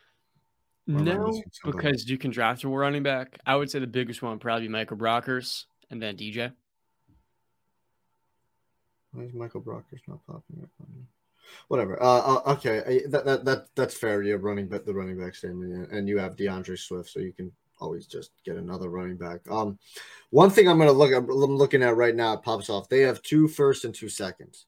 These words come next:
Speaker 1: and that's just awesome. And I don't think they should trade any of those picks. Um, it's, it's looking real good for them. I don't, <sighs> I don't think they're gonna take a quarterback. Uh, maybe they take one in the third round.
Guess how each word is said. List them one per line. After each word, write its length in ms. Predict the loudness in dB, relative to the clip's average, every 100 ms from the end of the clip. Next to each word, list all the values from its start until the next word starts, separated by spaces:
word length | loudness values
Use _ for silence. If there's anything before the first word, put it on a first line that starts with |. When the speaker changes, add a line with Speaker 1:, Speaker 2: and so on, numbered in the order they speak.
| -12
Speaker 1:
and 140 | -4
that's 380 | 0 0 -2 -14
just 280 | -8 -8 -8 -6
awesome. 420 | -6 -6 -14 -16
And 100 | -8
I 80 | -6
don't 200 | -4 -6
think 180 | -8 -8
they 100 | -8
should 160 | -8 -8
trade 300 | -4 -4 -4 -12
any 220 | -8 -8
of 100 | -8
those 220 | -10 -10
picks. 440 | -12 -18 -18 -20 -20 _ _ _ _
Um, 440 | -10 -8 -6 -10 -12 _ _ _ _ _ _ _
it's, 240 | -6 -6 -6
it's 220 | -8 -6
looking 260 | -2 -2 -2
real 320 | -4 0 0
good 220 | 2 -2
for 120 | -2 -6
them. 180 | -6 _ -8
I 140 | 0
don't, 320 | 2 2 0 -8 _ _ _ _ _ _ _ _ _ _ _ _ _ _ _ _ -16
<sighs> 400 | -14 -12 -12 0
I 80 | 2
don't 140 | 2
think 200 | 2 -2
they're 120 | 0
gonna 180 | 0 -2
take 220 | 0 -2
a 60 | -2
quarterback. 640 | -4 -4 -4 -2 -2 -4 -10 _ _ _ _ _ _ _ _ _ _ _
Uh, 200 | -12 -10
maybe 320 | -4 0 2
they 160 | 6 4
take 280 | 4 -2 0
one 140 | -4
in 100 | -4
the 60 | -6
third 300 | -6 -4 -4
round. 300 | -4 -6 -8